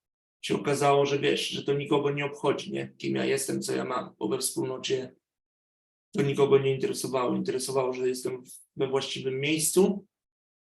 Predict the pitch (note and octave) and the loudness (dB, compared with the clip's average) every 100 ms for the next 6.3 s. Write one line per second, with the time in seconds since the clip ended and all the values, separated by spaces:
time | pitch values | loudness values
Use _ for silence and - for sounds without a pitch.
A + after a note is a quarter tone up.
0 | _ _ _ C#3+ D3 E3 E3 E3+ E3 E3 | _ _ _ 4 8 8 8 8 6 4
1 | E3 E3 F#3 F3+ F3+ F3 E3+ F3 E3+ E3 | -2 -2 0 0 0 0 0 2 2 2
2 | E3+ C#3+ - - G3 - - - - - | 0 -2 -6 -8 -8 -4 -4 -4 -8 -8
3 | C#3 C3+ C#3 - C3+ B2+ C3 D3+ D3 - | -6 -2 -4 -2 -4 -2 -2 -4 -4 -4
4 | C#3 C3 C3+ - - - C#3+ C#3 C#3+ C#3 | -4 -4 -10 -14 -8 -6 -4 -4 -4 -2
5 | C#3 C#3 - C#3 C#3 C#3+ C#3+ C#3+ C#3+ - | -2 -2 -2 -2 -2 -2 -2 -4 -4 -4
6 | D3 C3+ | -4 -6